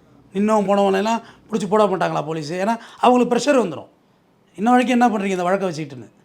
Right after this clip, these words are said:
அது ரொம்ப தப்பு, அதை ஒத்துக்க முடியாது. புலன் விசாரணை பண்ணி சார்ஜ் ஷீட்டை போட்டு தண்டனை வாங்கி கொடுக்கணும் போலீஸ். எத்தனை கேஸ் தண்டனை ஆகுது இன்னைக்கு? நூறு கேஸ் ஏத்துனாக்க, மதுரை ஹைகோர்ட் ஜட்ஜே சொன்னாரு, "நூறு குண்டாசுல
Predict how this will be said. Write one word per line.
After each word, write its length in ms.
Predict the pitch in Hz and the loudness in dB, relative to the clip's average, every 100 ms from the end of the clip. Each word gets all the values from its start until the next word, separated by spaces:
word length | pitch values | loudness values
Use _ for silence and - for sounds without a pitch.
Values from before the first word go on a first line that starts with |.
| _ _ | _ _
அது 160 | - 220 | -2 0
ரொம்ப 200 | 254 277 | 2 2
தப்பு, 240 | 233 185 | 0 -2
அதை 180 | 165 240 | -4 -2
ஒத்துக்க 220 | 220 247 | -4 -6
முடியாது. 380 | 233 175 127 - _ _ _ _ - | -6 -6 -10 -14 _ _ _ _ -4
புலன் 180 | 233 | 2
விசாரணை 360 | 285 277 262 240 | 4 4 4 2
பண்ணி 260 | 214 262 311 311 - _ - | 0 0 0 -2 -12 _ -4
சார்ஜ் 300 | 220 247 254 | -2 0 -2
ஷீட்டை 140 | 220 | -6
போட்டு 220 | 233 254 | -6 -2
தண்டனை 320 | 254 247 277 | 0 0 0
வாங்கி 260 | 254 247 240 | -2 -4 -6
கொடுக்கணும் 260 | 208 156 - _ | -8 -10 -14 _
போலீஸ். 360 | 175 143 - _ _ _ _ _ _ | -10 -10 -14 _ _ _ _ _ _
எத்தனை 300 | - - 302 | -6 -2 2
கேஸ் 140 | 269 214 | 2 2
தண்டனை 280 | 226 226 | 2 2
ஆகுது 140 | 220 190 | 2 0
இன்னைக்கு? 400 | 185 165 185 190 _ _ _ _ _ _ - | -4 -8 -12 -14 _ _ _ _ _ _ -6
நூறு 260 | 196 226 | -2 0
கேஸ் 260 | 185 254 247 | 2 2 2
ஏத்துனாக்க, 680 | 208 175 170 151 165 180 185 - _ _ _ - 165 175 | -2 -4 -6 -4 -4 -4 -8 -20 _ _ _ -16 -8 -6
மதுரை 420 | 160 170 214 247 | -4 2 4 4
ஹைகோர்ட் 280 | 202 190 165 | 2 -2 -4
ஜட்ஜே 240 | 170 202 | -2 -2
சொன்னாரு, 340 | 185 165 135 - _ _ _ - | -4 -6 -10 -16 _ _ _ -2
"நூறு 260 | 240 277 | 0 0
குண்டாசுல 760 | 226 247 294 277 277 277 247 | 0 2 2 2 2 2 -2